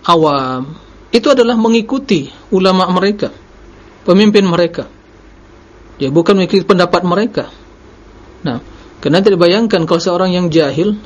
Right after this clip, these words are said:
pasti akan memilih yang sepadan dengan dia. Akan memilih orang yang s-, satu ya tipikal dan juga sifatnya dengan dia. Itu tidak dipungkiri. Karena manusia itu akan cenderung kepada sejenisnya.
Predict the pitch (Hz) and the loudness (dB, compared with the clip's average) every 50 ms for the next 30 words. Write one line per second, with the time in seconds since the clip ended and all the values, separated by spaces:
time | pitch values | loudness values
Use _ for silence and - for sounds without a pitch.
0 | - - - 185 - 233 208 202 214 202 185 180 175 170 180 220 220 196 190 214 | -14 -8 -6 -4 -2 0 0 2 2 2 2 2 0 0 0 2 2 2 0 0
1 | 208 - - - - - - - - - - - - - - - - - - - | -4 -8 -14 -20 -20 -20 -20 -20 -20 -20 -20 -20 -20 -20 -20 -20 -20 -20 -12 -4
2 | - 175 165 160 170 156 147 151 151 139 131 135 127 117 - - - - - - | 0 0 0 2 0 0 0 -2 -2 -2 -2 -2 -4 -6 -8 -12 -20 -20 -20 -20
3 | - - - - - - - - - - - - - - - - - - - - | -20 -20 -20 -20 -20 -20 -20 -20 -20 -20 -20 -20 -20 -20 -20 -20 -20 -20 -20 -20
4 | - - - - - - - - - 170 160 202 190 190 180 185 202 214 196 196 | -20 -20 -20 -20 -20 -20 -18 -8 -4 -2 2 2 2 2 2 2 2 2 2 2
5 | 202 190 180 165 - - - 294 196 202 202 - - 190 170 170 180 165 170 160 | 0 0 -2 -4 -6 -8 -8 -8 -6 -4 -4 -2 -2 -2 0 2 2 2 2 2
6 | 156 - - 175 180 185 170 - 190 175 170 160 160 147 156 151 175 175 180 - | 0 0 0 0 0 0 0 2 0 0 2 0 0 -2 -2 0 0 -2 -2 -4
7 | - - - - - - - - - 170 - 170 160 165 156 147 143 139 131 143 | -12 -20 -20 -20 -20 -16 -8 -2 -2 0 0 0 -2 -2 -2 -2 -2 -2 -4 -6
8 | 131 - - - - - - - - - - - - - - - - - - - | -10 -12 -14 -18 -20 -20 -20 -20 -20 -20 -20 -20 -20 -20 -20 -20 -20 -20 -20 -20
9 | - - - - - - - - - - - - - - - - - - - - | -20 -20 -20 -20 -20 -20 -20 -20 -20 -20 -20 -20 -20 -20 -20 -20 -20 -20 -8 -2
10 | - 196 196 240 214 214 185 160 185 151 165 165 165 165 160 160 190 190 180 135 | 0 0 2 0 0 0 0 0 0 0 0 0 -2 -2 -2 0 0 -2 -2 -2
11 | 101 - - - - - - - - - - - - - - - - - - - | -10 -12 -20 -20 -20 -20 -20 -20 -20 -20 -20 -20 -20 -20 -20 -20 -20 -8 0 2
12 | 165 180 180 165 160 156 151 147 - 165 156 - 196 170 160 165 180 165 156 160 | 4 4 4 4 2 0 0 -2 -2 -2 0 0 0 0 0 0 -2 -2 -2 -4
13 | - - 175 165 160 175 190 185 160 170 - 156 143 143 170 156 - - 175 156 | -4 -2 0 0 2 2 0 2 0 0 0 0 0 0 0 -2 -2 -4 -2 0
14 | 165 165 160 170 165 - - 247 - | 0 0 0 -2 -4 -4 -6 -6 -8